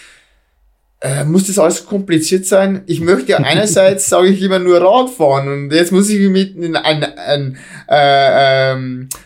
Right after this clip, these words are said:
Warn-, äh, mit einem Blinksignal oder mit einem Klicken vor ein Re-, äh, Relais mich befassen. <laughs> Ja, das ist schon verrückt. Also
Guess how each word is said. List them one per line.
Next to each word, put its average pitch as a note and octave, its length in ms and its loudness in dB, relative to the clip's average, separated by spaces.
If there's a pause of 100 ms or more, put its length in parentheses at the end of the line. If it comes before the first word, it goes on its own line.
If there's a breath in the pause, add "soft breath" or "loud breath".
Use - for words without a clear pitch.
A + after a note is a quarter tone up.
(120)
Warn-, E3+ 680 2
äh, D3+ 540 2
mit D#3+ 160 -2
einem D#3 160 0
Blinksignal D3 1000 2
oder C3 180 -2
mit C#3 160 -4
einem C#3 180 0
Klicken F#3+ 400 0
vor D#3+ 140 0
ein D3+ 160 0
Re-, D3+ 340 0
äh, D3 640 4
Relais D#3+ 460 0 (180 loud breath)
mich C#3 140 -6
befassen. B2+ 640 -2
<laughs> - 40 -12 (1700 loud breath)
Ja, D3+ 200 2
das F3+ 180 0
ist F#3 140 0
schon F3 180 2
verrückt. E3+ 340 0
Also C#3 640 0